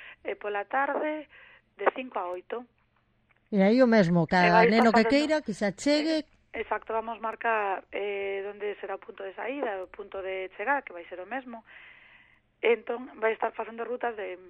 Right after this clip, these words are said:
Speaker 1: vinte minutos, media oriña, dos seguidas,
Speaker 2: Ujú.
Speaker 1: cada ruta, para que os rapaces, pois, podan subirse no tren, mirar Redondela, disfrutar, saludar a Coca, saludar un paxe real. A verdad que é un proxecto bonito.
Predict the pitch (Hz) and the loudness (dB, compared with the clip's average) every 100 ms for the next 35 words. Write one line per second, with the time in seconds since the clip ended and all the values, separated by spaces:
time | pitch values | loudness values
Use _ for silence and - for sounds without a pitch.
0 | 180 214 202 202 196 247 247 202 202 196 | -14 -14 -10 -12 -12 -12 -12 -12 -10 -12
1 | 202 233 214 - 196 208 - 233 _ _ | -10 -12 -12 -14 -16 -12 -10 -12 _ _
2 | _ _ _ _ _ _ 220 202 208 185 | _ _ _ _ _ _ -6 -6 -6 -8
3 | 175 - 180 190 196 - - 190 196 190 | -12 -12 -12 -14 -14 -20 -16 -10 -10 -10
4 | 185 - - - 226 226 208 - 180 175 | -10 -10 -10 -10 -10 -10 -12 -14 -18 -14
5 | 202 247 262 226 226 226 196 175 185 233 | -12 -10 -8 -8 -8 -12 -14 -12 -10 -10
6 | 247 220 208 208 202 - - 196 196 190 | -10 -10 -8 -10 -10 -16 -18 -12 -8 -6
7 | 202 - - - - 196 180 202 214 214 | -8 -10 -20 -20 -12 -10 -6 -4 -4 -6
8 | 208 208 - 180 185 196 196 - 214 220 | -10 -12 -12 -14 -14 -12 -12 -10 -10 -8
9 | 202 196 208 - - _ 208 185 202 202 | -6 -6 -10 -20 -20 _ -14 -10 -10 -10
10 | 196 190 180 175 _ 185 - 190 180 180 | -16 -18 -20 -20 _ -16 -14 -10 -12 -12
11 | 170 | -20